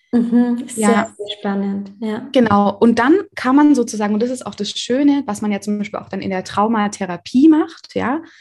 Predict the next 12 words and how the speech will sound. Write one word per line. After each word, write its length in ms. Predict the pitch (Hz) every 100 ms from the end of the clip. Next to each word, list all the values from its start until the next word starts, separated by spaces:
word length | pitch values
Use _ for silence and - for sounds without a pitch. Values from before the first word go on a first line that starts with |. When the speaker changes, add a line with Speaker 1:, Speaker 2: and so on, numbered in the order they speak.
| _ -
Speaker 2:
da 120 | 196
muss 140 | 214
man 180 | 226 214
auch 160 | 196 -
ganz 280 | 214 277
klar 260 | 285 233 214
unterscheiden, 760 | 214 202 - 196 226 330 339
traumasensibles 920 | 320 - 226 233 226 208 - 208 202 -
Yoga 240 | 262 269
ist 280 | - - -
keine 540 | - 202 220 262 277
Traumatherapie. 1160 | 269 190 202 196 - 175 165 - - 277 392